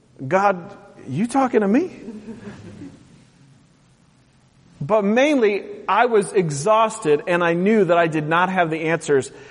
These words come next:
And I came across, we were, our son, Gideon, was about to be born.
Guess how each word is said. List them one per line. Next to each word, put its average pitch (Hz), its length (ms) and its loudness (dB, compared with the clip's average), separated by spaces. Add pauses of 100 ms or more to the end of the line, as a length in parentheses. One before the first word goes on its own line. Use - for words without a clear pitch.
(120)
And 165 180 2
I 165 60 4
came 226 340 0
across, 190 560 0 (420)
we 175 140 0
were, 180 320 2 (2500)
our 156 160 0
son, 175 560 -2 (1200)
Gideon, 170 400 0
was 151 160 -2
about 160 380 0
to 180 80 -4
be 170 140 -2
born. 135 480 -6